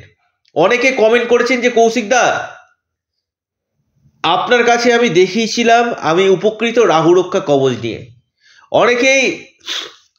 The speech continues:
মেসেজ করছেন, এবং পাশাপাশি কেউ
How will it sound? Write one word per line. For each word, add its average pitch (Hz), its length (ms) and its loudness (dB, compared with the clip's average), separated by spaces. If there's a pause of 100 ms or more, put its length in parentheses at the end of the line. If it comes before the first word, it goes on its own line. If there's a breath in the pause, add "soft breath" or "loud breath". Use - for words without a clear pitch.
(640)
মেসেজ 180 420 0
করছেন, 240 420 0 (720)
এবং 277 220 2 (120)
পাশাপাশি 214 640 0 (1300)
কেউ 247 160 2